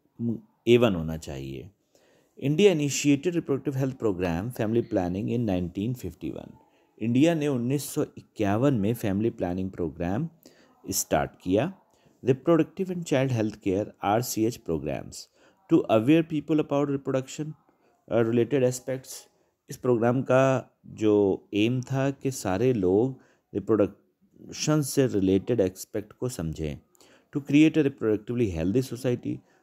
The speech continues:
और एक reproductively healthy society डेवलप हो। Aims and needs of sex education in schools। स्कूल में सेक्स एजुकेशन का क्या एम,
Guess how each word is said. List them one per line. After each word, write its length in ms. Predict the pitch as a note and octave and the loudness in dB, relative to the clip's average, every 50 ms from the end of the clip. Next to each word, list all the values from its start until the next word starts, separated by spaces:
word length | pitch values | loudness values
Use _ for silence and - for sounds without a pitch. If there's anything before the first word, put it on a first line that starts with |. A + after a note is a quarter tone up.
| _ _ - | _ _ -2
और 200 | A2 A#2 A#2+ B2 | 0 2 4 4
एक 160 | C3+ C#3+ C3 | 4 2 0
reproductively 720 | B2+ A2 - - A2 G#2+ G#2 G2 G2+ B2 C#3+ D3 C#3 A#2 G2 | -4 -8 -4 -2 -2 -2 -2 -2 -4 -4 -2 -2 0 0 0
healthy 280 | G2 G2 B2 A#2+ - | 2 2 0 0 -2
society 400 | F#2+ - - F2 E2+ - A#2+ B2 | -6 -8 -8 -8 -6 -6 -6 -6
डेवलप 340 | G2 D2+ C#2 D2 C#2+ C2+ - - | -6 -6 -6 -6 -8 -8 -10 -14
हो। 260 | D2+ C#2 E2+ - _ _ _ _ _ _ _ _ - | -14 -14 -16 -18 _ _ _ _ _ _ _ _ 0
Aims 220 | C3+ D#3+ E3+ E3 - | 2 2 2 2 2
and 180 | E3 D3 C3 | 0 0 0
needs 260 | A#2 A#2+ C3+ C3 B2+ C#3+ | 0 0 0 0 -2 -2
of 180 | C3 B2+ - | -2 -2 -2
sex 180 | B2 A#2+ - B2+ A2 | -2 -2 -2 -2 -2
education 420 | - G#2 G#2+ - G2+ G2 - A2+ A2+ | -2 -2 -4 -4 -4 -4 -4 -6 -4
in 200 | G2 F2 E2 - | -4 -6 -6 -8
schools। 380 | - - - B1 B1 C2 - - - _ _ _ _ _ _ _ _ _ _ _ - B2+ | -10 -10 -10 -8 -8 -8 -10 -14 -18 _ _ _ _ _ _ _ _ _ _ _ -4 -4
स्कूल 840 | B2 - - _ - D3 D#3 E3+ F3 F3 F3+ F#3 F3+ F3 - - - _ - | -4 -4 -2 _ 6 6 6 6 6 4 2 0 0 -4 -6 -8 -12 _ -12
में 220 | G#2+ A#2+ C#3 D3+ D#3 | -8 -4 -2 -2 -2
सेक्स 340 | D3+ - D#3 D3+ D3+ - C#3 | -2 0 0 0 0 0 -2
एजुकेशन 560 | B2 A#2 A#2+ A#2+ - A#2 A#2 - C#3 C3 B2+ | -2 -2 -2 -4 -4 -4 -4 -4 -4 -4 -2
का 120 | B2+ B2+ | -2 -4
क्या 280 | B2+ - - A#2+ A#2 - - - | -2 -2 0 0 0 0 0 0
एम, 360 | F#2+ G2 G#2 A2+ A#2 C3 B2+ | 2 2 2 2 0 -2 -6